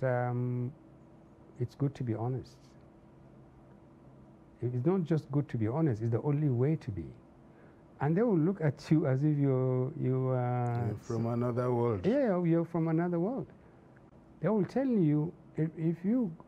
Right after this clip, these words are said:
Speaker 1: there's no other way you can make it in this world if you are going to be honest. So simple values like there's a right way and the wrong way of doing things just sound strange to our children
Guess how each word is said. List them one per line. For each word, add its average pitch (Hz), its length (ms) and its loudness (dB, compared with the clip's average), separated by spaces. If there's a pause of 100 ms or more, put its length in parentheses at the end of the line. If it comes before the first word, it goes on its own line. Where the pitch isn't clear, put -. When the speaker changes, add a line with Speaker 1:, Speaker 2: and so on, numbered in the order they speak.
Speaker 1:
there's 160 220 0
no 214 280 0
other 175 220 0
way 170 160 2
you 147 180 0
can 135 220 -4
make 180 220 0
it 147 80 -2
in 131 220 -2
this 151 140 -4
world 117 320 -4 (300)
if 147 120 -4
you 156 80 -2
are 147 40 -2
going 147 180 -2
to 135 80 -10
be 135 120 -6
honest. 143 380 -6 (1700)
So 190 140 -4
simple 254 640 -2
values 180 540 0
like 135 240 -4
there's 123 220 -2
a 131 60 -2
right 185 360 -2
way 143 260 0
and 117 120 -2
the 110 60 -2
wrong 123 280 -2
way 117 120 0
of - 180 -10
doing 107 260 -2
things - 180 -16 (640)
just 196 200 -2
sound 151 260 -2
strange 131 400 -8
to - 120 -10
our 117 140 -2 (100)
children 131 360 -6